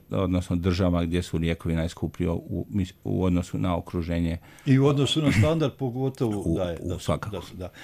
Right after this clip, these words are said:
Speaker 2: Ovaj, evo, kada je riječ o f-, o financijama, o poslovanju u stvari, uopšte u zdravstvu, e, predviđen je i trezorski sistem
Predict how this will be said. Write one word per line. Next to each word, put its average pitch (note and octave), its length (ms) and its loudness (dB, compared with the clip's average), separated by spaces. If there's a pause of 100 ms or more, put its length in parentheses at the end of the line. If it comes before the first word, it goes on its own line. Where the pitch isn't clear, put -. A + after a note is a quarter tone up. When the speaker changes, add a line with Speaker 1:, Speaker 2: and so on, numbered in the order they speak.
(280)
Speaker 2:
Ovaj, B2 340 0
evo, E3+ 440 -2
kada D#3 240 -4
je D3 220 -2
riječ E3 300 0
o C#3+ 160 -2
f-, - 260 -6
o C3+ 160 0
financijama, C3+ 720 2
o B2 200 0
poslovanju F#2 680 2
u E2+ 40 -4
stvari, A#2+ 360 2
uopšte D#3 420 2
u C3 100 0
zdravstvu, D#3 460 0 (300)
e, - 40 0 (580)
predviđen D#3+ 680 4
je C#3+ 340 4
i C#3 180 4
trezorski C3+ 600 4
sistem G2+ 500 0